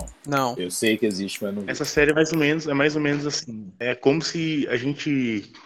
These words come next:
Speaker 3: criasse um chip que a gente coloca na, coloca nas pessoas e as pessoas não morrem. Só morrem com o chip que tá na área quebrado. É como se o chip fosse a pessoa em si, sabe?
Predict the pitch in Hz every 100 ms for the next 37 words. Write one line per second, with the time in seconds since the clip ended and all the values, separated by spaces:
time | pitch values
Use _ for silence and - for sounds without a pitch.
0 | - - 117 120 139 170 - - 127 127
1 | 151 147 139 135 - 143 127 120 151 -
2 | 165 139 - - 131 147 143 - - -
3 | 113 123 143 - - _ _ - 123 -
4 | 139 151 151 170 160 143 139 107 - -
5 | 117 120 139 139 143 147 139 - 156 170
6 | 180 - - _ _ _ 139 139 131 131
7 | 151 143 131 117 98 110 107 131 - 165
8 | - 156 160 - - 143 170 - 190 180
9 | - _ _ _ _ _ _ _ _ _
10 | - 156 185 - 180 180 - 120 98 -
11 | 117 101